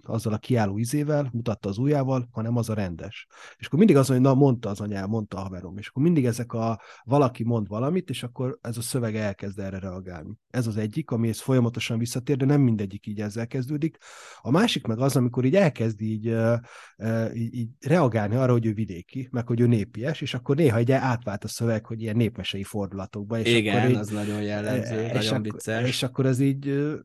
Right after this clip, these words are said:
Speaker 1: de vicces, meg másfelől, amikor ott van, és drámai, amikor az van, hogy van az a jelenet, amikor az apja a kórházba kerül, és akkor, ö, akkor ott,
Speaker 2: Igen.
Speaker 1: ott gyakorlatilag ott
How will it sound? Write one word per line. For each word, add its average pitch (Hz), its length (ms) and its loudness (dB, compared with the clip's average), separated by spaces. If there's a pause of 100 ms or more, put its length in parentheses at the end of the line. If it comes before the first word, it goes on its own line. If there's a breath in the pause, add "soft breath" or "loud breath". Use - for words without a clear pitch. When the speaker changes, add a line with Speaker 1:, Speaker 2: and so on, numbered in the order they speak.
(180)
Speaker 1:
de 147 220 -2 (280)
vicces, 165 520 2
meg 185 140 4
másfelől, 175 500 4
amikor 156 480 -2
ott 120 180 0
van, 120 280 -2
és 123 100 0
drámai, 113 460 2
amikor 120 340 -2
az 107 180 -2
van, 113 160 -6
hogy 117 120 -2
van 120 160 2
az 107 140 -2
a 104 40 -4
jelenet, 123 380 -2
amikor 113 240 -8
az 107 60 -6
apja 107 280 -6
a 98 40 -8
kórházba 139 480 -4
kerül, 160 420 -2 (480 loud breath)
és - 200 -6
akkor, 143 400 0
ö, 151 300 0
akkor 147 460 -6
ott, 151 60 0
Speaker 2:
Igen. 92 320 -4
Speaker 1:
ott 131 180 -8
gyakorlatilag 131 600 -2
ott 127 180 -2